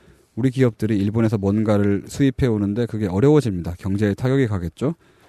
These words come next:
우리가 일본으로부터 수입하는 품목은 완성품뿐만 아니라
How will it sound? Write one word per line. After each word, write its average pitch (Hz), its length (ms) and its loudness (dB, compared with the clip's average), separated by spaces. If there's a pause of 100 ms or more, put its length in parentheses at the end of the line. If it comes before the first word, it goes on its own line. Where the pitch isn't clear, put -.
(420)
우리가 165 240 4
일본으로부터 175 680 2
수입하는 156 420 0
품목은 113 500 -2
완성품뿐만 127 1040 0
아니라 113 360 0